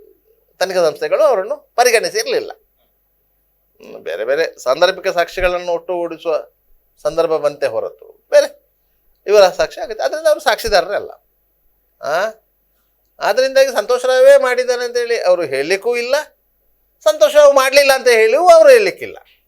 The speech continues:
ಈ ರೀತಿಯ ಪರಿಸ್ಥಿತಿ ಇತ್ತು. ಇವರು ಈ ಬೇಸನ್ನು ಇಟ್ಟುಕೊಂಡು ನ್ಯಾಯಾಲಯದಲ್ಲಿ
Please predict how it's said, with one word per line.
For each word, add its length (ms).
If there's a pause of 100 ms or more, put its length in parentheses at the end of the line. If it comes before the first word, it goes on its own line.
(320)
ಈ 40
ರೀತಿಯ 240 (400)
ಪರಿಸ್ಥಿತಿ 460
ಇತ್ತು. 180 (2500)
ಇವರು 540 (2000)
ಈ 200
ಬೇಸನ್ನು 420
ಇಟ್ಟುಕೊಂಡು 640 (520)
ನ್ಯಾಯಾಲಯದಲ್ಲಿ 880